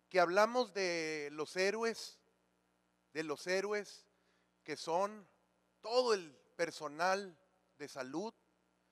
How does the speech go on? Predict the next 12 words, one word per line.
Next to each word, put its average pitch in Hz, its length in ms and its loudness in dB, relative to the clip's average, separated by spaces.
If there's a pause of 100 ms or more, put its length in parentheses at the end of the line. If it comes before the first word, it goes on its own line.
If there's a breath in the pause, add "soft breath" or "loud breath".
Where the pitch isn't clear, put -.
(420)
todo 208 360 4
el 208 100 -2
personal 156 640 -6
de 190 80 -6
seguridad, 143 840 -2
todo 185 220 2
el 196 80 -6
personal 147 600 -6
que 180 120 -10
nos 151 180 -12
está 156 240 -10
cuidando, 147 640 -4